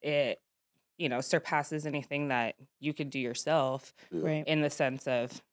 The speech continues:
Speaker 1: you know, you're only limited to your reach, and that's just, you know, a
Speaker 2: Yeah.
Speaker 1: bigger reach into
Speaker 2: I don't know if I'm
Speaker 1: more stuff.
Speaker 2: shooting out the box here when I say it, but I'm like, isn't it about being exclusive too, to where it's like, okay,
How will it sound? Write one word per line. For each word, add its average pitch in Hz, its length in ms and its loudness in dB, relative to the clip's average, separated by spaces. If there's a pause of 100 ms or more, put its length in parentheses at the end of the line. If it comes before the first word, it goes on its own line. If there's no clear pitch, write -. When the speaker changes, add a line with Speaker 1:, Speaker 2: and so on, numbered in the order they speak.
(100)
Speaker 1:
you 185 120 2
know, 139 80 4
you're 160 200 6
only 160 240 6
limited 156 580 2
to 127 320 2 (280)
your 160 360 6
reach, 131 420 -4
and 143 100 -2
that's 127 240 -2
just, 139 220 -6
you 143 60 -4
know, 135 140 0
a 135 40 0
Speaker 2:
Yeah. 170 80 -2
Speaker 1:
bigger 131 400 0 (180)
reach 120 300 -6
into 135 180 -6
Speaker 2:
I 117 140 -2 (480)
don't - 80 2
know 135 60 10
if 120 100 8
I'm 120 80 8
Speaker 1:
more 95 40 2
stuff. - 120 6
Speaker 2:
shooting 113 360 4
out 101 220 8
the 98 60 -4
box 104 420 6
here 98 160 2
when 92 140 0
I 95 80 2
say 117 340 6
it, 95 100 2
but 107 120 -2
I'm 117 120 0
like, 101 360 2 (680)
isn't 127 280 4
it 120 100 2
about 107 460 8
being 107 300 2
exclusive 104 880 2 (140)
too, 107 300 4
to 104 140 0
where 101 240 6
it's 95 180 2
like, 95 300 2
okay, 110 480 4